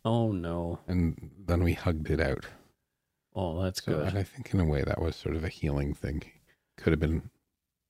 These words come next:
Speaker 2: negative, but
Speaker 1: Yeah.
Speaker 2: we made it positive.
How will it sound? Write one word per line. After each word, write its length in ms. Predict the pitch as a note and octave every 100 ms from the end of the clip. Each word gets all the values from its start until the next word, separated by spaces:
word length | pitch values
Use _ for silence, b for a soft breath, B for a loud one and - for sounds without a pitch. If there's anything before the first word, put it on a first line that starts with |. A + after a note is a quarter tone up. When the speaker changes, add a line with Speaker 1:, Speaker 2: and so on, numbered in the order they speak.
| _
Speaker 2:
negative, 520 | F2 E2 F2 A2 B2+ -
but 160 | - - _ _ _ _ _ _ _ -
Speaker 1:
Yeah. 300 | G2+ D#2+ F2+
Speaker 2:
we 60 |
made 180 | F2 F2
it 100 | -
positive. 560 | - D#2+ D#2 D2+ D#2+